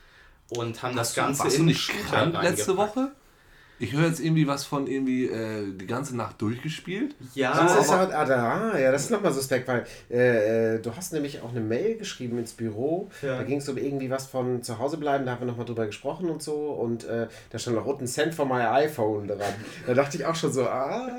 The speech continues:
Speaker 3: <laughs>
Speaker 1: Ja, nee, mir ging's wirklich nicht so gut.
Speaker 3: Du hast, konntest
Speaker 1: Hm.
Speaker 3: dann nicht mehr an den Rechner, sondern hast vom iPhone aus die
Speaker 2: Mhm.
Speaker 3: Mitteilung im Bett,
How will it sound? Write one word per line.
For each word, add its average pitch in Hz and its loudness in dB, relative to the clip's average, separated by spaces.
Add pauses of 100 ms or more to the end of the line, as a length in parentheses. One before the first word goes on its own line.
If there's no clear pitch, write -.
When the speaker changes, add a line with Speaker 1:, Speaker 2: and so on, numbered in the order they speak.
(400)
Speaker 3:
<laughs> 208 -2
Speaker 1:
Ja, 165 4
nee, 175 6
mir 190 2
ging's 160 -4
wirklich 170 -4
nicht 156 -6
so 135 -6
gut. 107 -10
Speaker 3:
Du 127 -2
hast, 135 2
konntest 156 6
Speaker 1:
Hm. 151 4
Speaker 3:
dann 135 2
nicht 147 -2
mehr 127 4
an 127 0
den 120 0
Rechner, 123 -2
sondern 113 0
hast 113 -6
vom 117 -4
iPhone 107 -4
aus 95 -4
die 98 -8
Speaker 2:
Mhm. 98 -6
Speaker 3:
Mitteilung 98 -2
im 107 -10
Bett, 95 -6